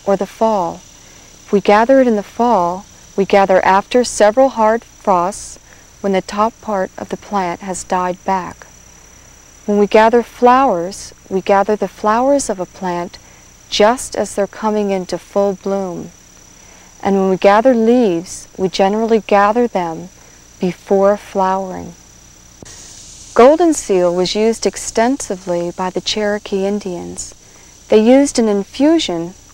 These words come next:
or a tea for all types of eye problems. They used the powdered root externally for all types of cuts and wounds and even for external cancers.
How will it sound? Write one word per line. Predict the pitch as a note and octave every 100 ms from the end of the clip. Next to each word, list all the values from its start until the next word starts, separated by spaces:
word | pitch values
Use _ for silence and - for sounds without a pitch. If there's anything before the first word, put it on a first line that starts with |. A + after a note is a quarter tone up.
| -
or | G3+
a | G3
tea | - - C4 F#3 F3 G#3 - - - _
for | -
all | G#3+ A3+
types | - A3+ - G3+
of | -
eye | G3+ A3+
problems. | - F#3 F3 E3+ E3 - - - _ - - - - - -
They | G#3+
used | G#3 A#3 C4 -
the | -
powdered | - A3 A#3+ C4 B3+ G#3+
root | G3+ B3+ F#3+ - - - - - -
externally | - - - B3+ D4+ A3+ E3+ E3+ - - - - -
for | - G#3
all | A#3+
types | - B3 - B3
of | A3 -
cuts | A3 A#3+ - - - - -
and | F#3+ F3+
wounds | G3 G#3 G#3+ A#3 C4 - -
and | -
even | G#3+ B3 C4+ B3
for | A3 G3+
external | - - - A3+ A3+ A3
cancers. | - A3 A3+ - F3 F3 - -